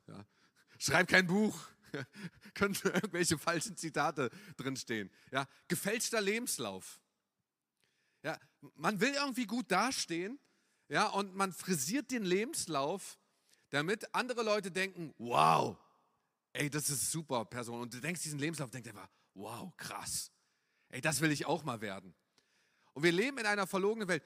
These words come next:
Panama Papers, ne? Oder jetzt Pandora Papers, ne? Skandale.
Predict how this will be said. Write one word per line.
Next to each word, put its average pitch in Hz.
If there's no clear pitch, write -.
Panama 208
Papers, 117
ne? 156
Oder 160
jetzt 165
Pandora 175
Papers, 117
ne? 147
Skandale. 165